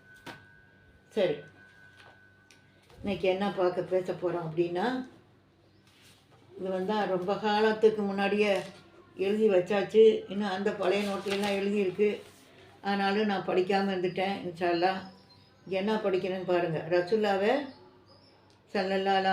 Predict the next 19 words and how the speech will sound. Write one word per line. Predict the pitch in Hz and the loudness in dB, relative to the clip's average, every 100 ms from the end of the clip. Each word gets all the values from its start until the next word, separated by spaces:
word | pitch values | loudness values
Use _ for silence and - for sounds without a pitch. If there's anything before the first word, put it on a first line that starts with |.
| 190 | 0
முஹம்மது | 190 190 190 190 | -2 -4 -6 -4
ஸல்லல்லாஹு | 185 190 190 190 | -4 -2 -2 0
அலைஹி | 190 | 0
வஸல்லம், | 185 185 208 214 | -2 -4 -4 -4
ஸல்லல்லாஹு | 185 190 185 190 | -4 -4 -2 0
அலா | 185 185 | 2 0
முஹம்மது | 190 185 | 0 -4
ஸல்லல்லாஹு | 180 185 185 185 | -2 -2 -2 0
அலைஹி | 180 | 0
வஸல்லம், | 180 185 214 214 - - _ | 0 -4 -4 -8 -18 -20 _
ஸல்லல்லாஹு | - 180 185 185 190 | -4 -2 0 0 0
அலா | 185 185 | 2 0
முஹம்மதி | 185 185 185 185 220 | -2 -6 -4 0 2
யா | 214 185 | 4 2
ரப்பி | 185 180 | 2 -2
ஸல்லல்லாஹு | 185 180 175 | 0 0 2
அலைஹி | 180 185 | 2 2
வஸல்லம். | 180 180 180 233 240 - - - _ - | 0 0 0 -2 -6 -18 -20 -20 _ -4
ரசூல்லாவுடைய, | 185 185 202 196 185 190 | -2 0 0 2 2 2